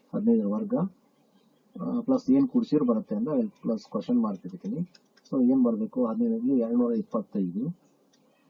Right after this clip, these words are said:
ಪ್ಲಸ್ ಏನ್ ಕೂಡಿಸಿದ್ರು, ಇಪ್ಪತ್ತೈದಕ್ಕೆ ಏನ್ ಕೂಡಿಸ್ಬೇಕು?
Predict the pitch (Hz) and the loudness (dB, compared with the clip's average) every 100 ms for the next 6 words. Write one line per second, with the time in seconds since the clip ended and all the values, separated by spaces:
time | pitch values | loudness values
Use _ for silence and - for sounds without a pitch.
0 | _ _ _ _ _ _ _ _ _ _ | _ _ _ _ _ _ _ _ _ _
1 | - 131 123 - - 277 254 - 135 120 | 2 4 4 2 2 2 -2 2 2 2
2 | - 127 131 123 - - 247 127 240 233 | 0 -2 0 0 0 -2 0 0 -4 -6
3 | - 226 - 254 262 | -6 -4 -4 -2 -2